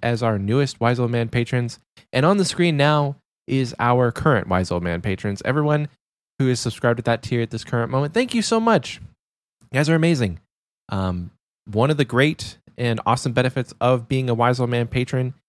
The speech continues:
is, uh, having access to recording booth, and that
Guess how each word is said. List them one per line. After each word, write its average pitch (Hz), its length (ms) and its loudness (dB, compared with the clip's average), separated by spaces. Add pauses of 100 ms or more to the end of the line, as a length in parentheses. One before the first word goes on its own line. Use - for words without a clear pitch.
(320)
is, 139 540 2 (200)
uh, 113 200 0
having 110 340 0
access 107 360 -6
to - 100 -6
recording 127 420 0
booth, 80 300 -8
and 104 380 -4 (160)
that 117 280 4